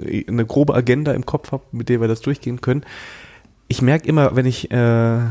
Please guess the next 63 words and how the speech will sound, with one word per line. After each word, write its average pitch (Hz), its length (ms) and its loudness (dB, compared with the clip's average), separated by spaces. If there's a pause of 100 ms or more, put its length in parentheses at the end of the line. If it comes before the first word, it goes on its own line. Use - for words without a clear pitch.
(160)
wenn 120 300 -4
Testen - 400 0
einfach 139 400 -2
ist, - 220 -8
dann 117 100 0
macht - 220 -4
man's 117 160 -2
halt 104 120 -2
auch - 140 -8
eher, 73 220 -2
ne? 110 120 -2
Und 135 280 -4
dann, 117 120 0 (440)
wenn 104 160 -4
man 120 120 2
eher 135 220 4
versteht, 131 460 -2
was 131 160 -2
man 120 100 -4
da - 60 -2
eigentlich 113 380 -4
gerade 110 200 -2
macht, 113 240 -4
lässt 113 260 0
es - 120 -6
sich 117 140 -4
auch 107 100 -4
leichter 110 320 -4
testen. - 480 -4 (580)
Äh, 107 160 2
mit 107 140 0
dem 107 100 -4
Kevin 127 300 2
habe 123 160 0
ich - 340 -10
vor - 200 -2
einem 101 120 -2
Jahr 113 400 2
drüber 120 300 -2
ja 120 160 2
gesprochen 120 480 -4
und 113 100 -4
da 107 80 2
haben 117 120 2
wir 113 100 2
auch - 160 -4
gesagt, 113 400 0
man 107 100 2
merkt 110 240 0
ja 117 60 2
auch - 60 -6
beim 107 180 0
Testen, - 340 -2
ob - 140 -6
der 110 100 2
eigene 107 260 -2
Code 101 280 -4
gerade 98 220 -4
gut 131 240 -6
ist 135 120 -4
oder 110 180 0
nicht, - 380 -4
ne? 135 160 -2